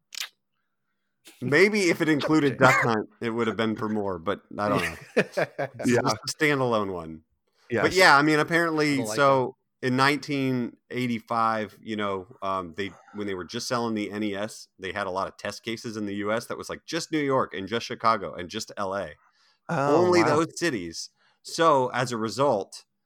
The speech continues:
Speaker 1: like, they had, um, you know, just kinda some random games that came out, only, like, certain copies of it, and that, that became really rare, um, during that, those,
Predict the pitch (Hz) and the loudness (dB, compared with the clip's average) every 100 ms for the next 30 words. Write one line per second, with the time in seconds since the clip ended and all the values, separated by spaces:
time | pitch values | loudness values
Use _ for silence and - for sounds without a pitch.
0 | _ _ 117 110 107 117 113 113 113 107 | _ _ 0 0 0 0 0 0 2 2
1 | 92 - 104 104 98 90 78 - _ _ | -2 -4 0 2 2 -2 -8 -14 _ _
2 | _ _ _ _ _ _ _ _ - 120 | _ _ _ _ _ _ _ _ -4 0
3 | 113 98 107 135 120 117 104 104 107 110 | 0 -2 -4 -4 -4 -4 -4 0 0 -2
4 | 101 92 101 104 101 92 - 104 95 87 | -4 -4 -4 -4 -6 -10 -8 -6 -4 -6
5 | - 101 104 107 107 95 85 82 - 113 | -8 -8 -4 -2 -2 -4 -8 -12 -8 -6
6 | - - 110 95 104 87 87 80 80 - | -6 -6 -4 -2 -4 -6 -6 -6 -14 -18
7 | _ _ - 92 80 92 82 95 87 85 | _ _ -14 -14 -12 -14 -10 -12 -12 -8
8 | 98 92 87 78 82 85 71 - _ _ | -6 -6 -8 -8 -8 -8 -10 -18 _ _
9 | _ _ _ _ - 90 82 78 - 85 | _ _ _ _ -8 -6 -6 -10 -16 -6
10 | 117 113 104 95 92 - _ - 107 101 | 0 0 0 -2 -4 -8 _ -6 -4 -6